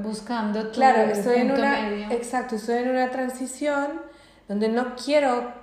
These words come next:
Speaker 2: como simplemente, em, caer en, en el entorno que, que te dice, em, "Eso es lo que tienes que cobrar por una clase",
Speaker 1: Ujú.
Speaker 2: porque me parece excesivo, que nadie lo puede pagar.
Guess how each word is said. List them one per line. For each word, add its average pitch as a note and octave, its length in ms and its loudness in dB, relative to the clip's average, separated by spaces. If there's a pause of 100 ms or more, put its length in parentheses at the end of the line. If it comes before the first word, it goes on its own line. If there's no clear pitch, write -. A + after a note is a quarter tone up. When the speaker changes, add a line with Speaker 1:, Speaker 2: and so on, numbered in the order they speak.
(580)
Speaker 2:
como G#3+ 400 -2
simplemente, A3 1300 -4 (580)
em, G3 720 -4
caer G#3+ 460 0 (580)
en, G#3+ 380 -2
en G#3+ 140 -4
el G#3 100 0
entorno B3+ 800 2 (100)
que, F#3+ 220 -6
que G#3 120 -8
te G3+ 140 -6
dice, G3+ 520 -6 (580)
em, G3 520 -4
"Eso G#3+ 140 -8
es A#3 60 -6
lo A#3+ 80 -4
que G#3+ 80 -8
tienes G#3 220 -4
que G#3+ 120 -10
cobrar G#3 300 0
por G#3 120 -4
una G3+ 200 -2
clase", A#3 480 -2
Speaker 1:
Ujú. - 80 -8
Speaker 2:
porque G#3 220 -8
me G3 120 -2
parece G3 320 -4
excesivo, A3 640 -6
que G#3+ 120 -8
nadie G3+ 260 -2
lo G3 160 -2
puede G3 220 -2
pagar. G3+ 680 -4